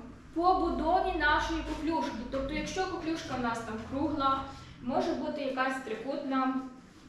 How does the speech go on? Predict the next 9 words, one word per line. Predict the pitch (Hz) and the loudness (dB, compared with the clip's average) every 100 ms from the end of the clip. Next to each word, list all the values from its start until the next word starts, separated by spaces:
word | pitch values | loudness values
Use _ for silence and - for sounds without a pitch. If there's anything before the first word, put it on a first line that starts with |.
| - - - | -20 -14 -8
якась | 214 - 247 254 | -4 0 0 0
там | 247 240 | -4 -2
форма | 269 262 220 | 2 2 2
ламана, | 214 285 320 269 254 254 | 2 6 6 4 2 4
та? | 285 | 4
Тобто | - - 247 | 4 -2 -4
багато | 269 277 254 - | -2 2 2 2
чого | 262 254 | -4 -4
може | 240 233 | -4 -4